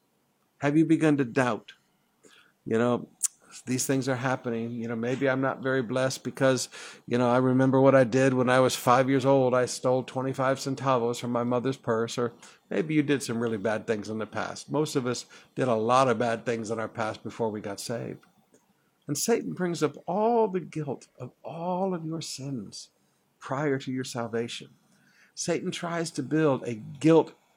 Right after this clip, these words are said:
consciousness within you. But Jesus said, "I didn't come into this world to condemn the world. I didn't come into this world to put guilt on this world. I came into this world to save the world."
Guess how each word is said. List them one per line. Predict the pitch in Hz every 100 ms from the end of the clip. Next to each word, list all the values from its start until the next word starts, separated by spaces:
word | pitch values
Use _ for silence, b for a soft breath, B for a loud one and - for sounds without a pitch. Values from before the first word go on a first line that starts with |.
| b b -
consciousness | - 139 135 123 - 110 104 -
within | 107 123 127
you. | 110 - _ _ _ _ _
But | -
Jesus | - 226 214 185
said, | 185
"I | 247
didn't | 269 143
come | - - 123
into | 101
this | - 87
world | 107 104 110
to | 104
condemn | 107 101 92 107 139
the | 131
world. | 110 113 131 - B B B
I | 285
didn't | 320
come | - 160
into | 120 107
this | 110
world | 110 120 113
to |
put | - - 98 95
guilt | 135 180 185 -
on | 107
this | 107
world. | 113 123 151
I |
came | - 233 247
into | 220 180
this | 180
world | 180 180
to | 185
save | - - 226 262 -
the | 117
world." | 90 87